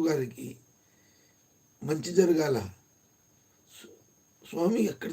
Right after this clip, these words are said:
తిలకం పెట్టుకుంటే మాత్రం మంచి జరుగుతుందంటే, నేను శరీరం అంతా కూడా ఆ సింధూరాన్ని పూసుకుంటాననేసి పూసుకున్నటువంటి భక్తి తత్పరులు. ఆ భక్తికి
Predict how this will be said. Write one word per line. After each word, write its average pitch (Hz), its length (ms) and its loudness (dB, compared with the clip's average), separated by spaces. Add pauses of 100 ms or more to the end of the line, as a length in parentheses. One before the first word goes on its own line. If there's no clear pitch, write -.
తిలకం 214 280 4
పెట్టుకుంటే 196 420 0
మాత్రం 226 360 0 (1080)
మంచి 170 180 -4 (100)
జరుగుతుందంటే, 180 640 6
నేను 190 240 2 (440)
శరీరం 226 400 8
అంతా 226 180 8 (120)
కూడా 175 180 6 (560)
ఆ 135 120 -4
సింధూరాన్ని 175 540 4
పూసుకుంటాననేసి 135 960 -6
పూసుకున్నటువంటి 117 880 -10 (1400)
భక్తి 202 340 -4
తత్పరులు. - 580 -2 (1700)
ఆ - 20 -6 (160)
భక్తికి - 800 0